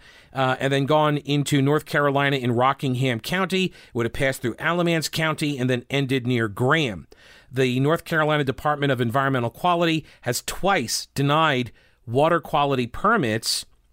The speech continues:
needed for the project. The last denial came late last month after a federal circuit court sought clarification about the department's position, and D E Q's denial came while the main segment of the Mountain Valley Pipeline remains mired in uncertainty.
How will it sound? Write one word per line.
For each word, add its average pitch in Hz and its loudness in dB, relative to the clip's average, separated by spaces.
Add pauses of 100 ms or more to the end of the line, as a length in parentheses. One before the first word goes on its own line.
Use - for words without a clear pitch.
(120)
needed 139 0 (100)
for 131 0
the 113 -4
project. 202 0 (240)
The 117 -4
last 165 0
denial 131 2
came 135 -2 (300)
late 147 -2
last 131 0
month 196 0
after 127 -2
a 113 -2
federal 151 0
circuit - -2
court 180 0 (200)
sought - -2
clarification 170 0
about 135 0
the 135 -2
department's 120 -4
position, 175 -2 (240)
and 110 -4
D 147 -2
E 135 -2
Q's 139 0
denial 131 0
came 131 -2
while 120 0
the 113 -2
main 180 2
segment 131 -2 (260)
of 123 0
the 120 0
Mountain 170 0
Valley 123 2
Pipeline 123 -2
remains 123 0
mired 135 2
in 123 0
uncertainty. 120 0